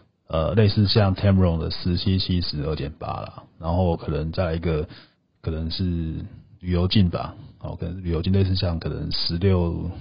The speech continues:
十六两百、十六三百之类的，哦，然后再一个可能比较针对一个比较望远的镜头，至少这些镜头把它做出来，那可能对无反用户来讲会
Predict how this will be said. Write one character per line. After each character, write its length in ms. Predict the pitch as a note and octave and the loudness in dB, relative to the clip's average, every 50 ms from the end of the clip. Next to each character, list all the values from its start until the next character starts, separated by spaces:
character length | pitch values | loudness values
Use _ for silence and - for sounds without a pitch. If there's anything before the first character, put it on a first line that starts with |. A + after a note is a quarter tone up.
| - - - - | -12 -12 -10 -8
十 180 | - - - F#2 | -6 -6 -2 0
六 160 | F#2+ G2+ F#2+ | 2 2 2
两 220 | F2+ E2 D#2+ F2 | 2 0 -2 -4
百、 160 | F2 - D#2+ - | -6 -4 -4 -4
十 160 | - - F2+ | -2 0 0
六 100 | F#2 F2+ | 0 0
三 220 | - - F#2 F2+ | 0 0 -2 -2
百 120 | E2 D#2+ D#2+ | -2 -4 -6
之 160 | D#2 - E2+ | -8 -8 -6
类 200 | E2+ E2 D#2 D2 | -6 -6 -6 -6
的， 80 | - - - - - - _ _ _ _ _ _ _ _ _ _ | -8 -10 -14 -18 -20 -20 _ _ _ _ _ _ _ _ _ _
哦， 160 | - D#2+ E2 D#2 | -10 -8 -8 -6
然 140 | D#2+ D#2+ D#2+ | -6 -4 -4
后 100 | E2+ F2+ | -4 -2
再 200 | - G2 F2+ E2+ | -2 0 0 0
一 60 | F2+ | -2
个 240 | - E2+ E2 D#2 D2+ | 0 -2 -2 -2 -2
可 120 | - - | -4 -4
能 320 | E2 C#2+ D2 D2+ D2+ D2+ D2+ | -4 -4 -4 -4 -6 -8 -8
比 120 | - F2+ F2 | -6 -2 0
较 160 | F#2+ - D#2+ | 0 0 0
针 220 | - - F#2 F#2 | 0 0 0 2
对 140 | F#2 F#2+ F2+ | 2 2 2
一 20 | |
个 100 | E2+ - | 0 0
比 80 | D#2 D#2+ | -2 -2
较 80 | E2 F2+ | -2 -2
望 160 | F#2 F2 D#2+ | 0 -2 -2
远 120 | D2+ D2 | -4 -4
的 40 | D2 | -6
镜 220 | D#2 - E2 D#2 | -6 -6 -6 -8
头， 120 | D#2+ - - - | -8 -12 -12 -6
至 140 | - - C#3 | -2 0 2
少 160 | A2+ F2+ G2 | 2 2 2
这 120 | G2+ A2+ | 2 0
些 300 | G#2+ G2 G#2+ G#2 G2 G2 - - - - - - _ _ _ _ _ _ _ _ | 0 2 2 4 4 2 0 -2 -10 -20 -20 -20 _ _ _ _ _ _ _ _
镜 120 | - - A#2 | 2 4 4
头 140 | F#2+ G2 F2+ | 4 4 2
把 120 | F2+ F2 | 0 -2
它 40 | F#2+ | 0
做 220 | - - G2 F2+ | 0 2 2 2
出 200 | F2 F2 F2+ E2+ | 0 0 -2 -2
来， 320 | E2 - - - - - D#2+ | -2 -2 -4 -6 -8 -6 -2
那 300 | G#2 A2 G2 F#2 F2 E2+ | 0 2 2 2 0 -2
可 140 | E2+ - F#2 | -4 -4 -4
能 160 | D#2+ C#2+ E2+ F2+ | -4 -4 -4 0
对 180 | - G#2 F#2+ | 0 2 2
无 100 | D2 E2+ | 2 0
反 220 | F#2 - F2+ E2 F2 | -2 -2 -2 -2 0
用 120 | F#2 F2+ | 0 0
户 160 | E2 - D#2+ | 0 -2 -2
来 80 | D2 D#2+ | -4 -4
讲 200 | D#2 - - - | -4 -6 -8 -6
会 380 | - E2+ E2+ D#2+ D#2 - - | -4 -2 -2 -2 -4 -6 -8